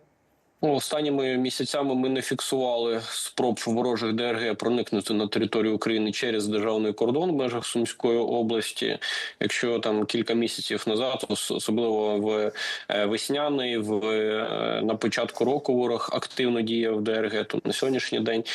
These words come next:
е, ця робота не проводиться. Е, принаймні, станом на, по тій інформації, яка в нас є. По, е, на тих,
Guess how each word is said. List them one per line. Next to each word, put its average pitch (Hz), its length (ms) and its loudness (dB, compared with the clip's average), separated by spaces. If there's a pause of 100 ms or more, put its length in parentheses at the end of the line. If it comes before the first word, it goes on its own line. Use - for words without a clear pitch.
(320)
е, 107 240 0
ця 123 200 -2
робота 113 500 0
не 110 220 0
проводиться. 151 640 0
Е, 110 1080 0 (960)
принаймні, 127 440 2 (320)
станом 131 460 0
на, 127 160 2
по 127 380 2
тій - 200 -2
інформації, 127 640 0
яка 117 220 2
в 113 80 2
нас 110 280 -2
є. 92 180 -2 (200)
По, 135 460 2
е, 135 40 -2 (560)
на 123 180 2 (260)
тих, 147 380 0